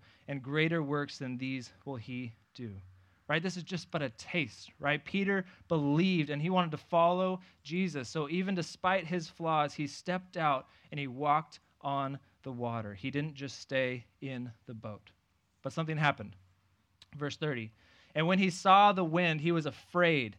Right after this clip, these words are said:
and beginning to sink, he cried out, 'Lord, save me.'" Right? When his eyes and trust were on Jesus, he was walking on water.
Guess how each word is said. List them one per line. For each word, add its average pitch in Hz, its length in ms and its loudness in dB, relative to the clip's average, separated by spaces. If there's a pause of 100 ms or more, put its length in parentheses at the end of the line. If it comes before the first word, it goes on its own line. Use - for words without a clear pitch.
(240)
and 156 120 -2
beginning 185 380 2
to 165 120 -4
sink, 208 500 0
he 165 200 0
cried 165 340 2
out, 165 220 6
'Lord, 240 580 6
save 247 540 0
me.'" 120 320 -6 (720)
Right? 139 220 -4
When 160 140 0
his 151 160 -2 (100)
eyes 214 640 6
and 160 180 -6
trust - 560 0
were 160 140 -2
on 139 260 -2
Jesus, 185 640 -6
he 156 100 -6
was 131 200 -8
walking 165 540 -2
on 120 300 -6
water. 151 500 0